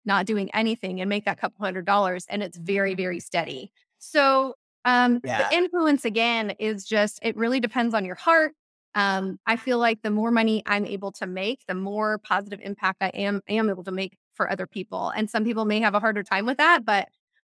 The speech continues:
Speaker 1: um, that's just been my own personal experience. I feel like I'm able to give more. I can have more time to do other things that make an impact. And for me, that's just,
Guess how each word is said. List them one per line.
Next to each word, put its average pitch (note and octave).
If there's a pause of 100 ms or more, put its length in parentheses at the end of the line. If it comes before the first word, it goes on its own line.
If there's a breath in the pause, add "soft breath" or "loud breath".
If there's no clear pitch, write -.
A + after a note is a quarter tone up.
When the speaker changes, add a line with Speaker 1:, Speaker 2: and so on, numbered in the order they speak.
(100)
Speaker 1:
um, G3+
that's G#3+
just B3+
been A3
my G3+
own A3
personal G#3+
experience. C4
I G3+
feel G3
like G3
I'm G3
able F#3+
to G3
give G#3+
more. A3+
I G3
can G3
have F#3+
more A3
time G#3+
to G#3+
do G3+
other G3
things G3+
that F#3 (220)
make G3+
an A3+
impact. A#3+
And F3+
for G3+
me, G#3+
that's G3+
just, G3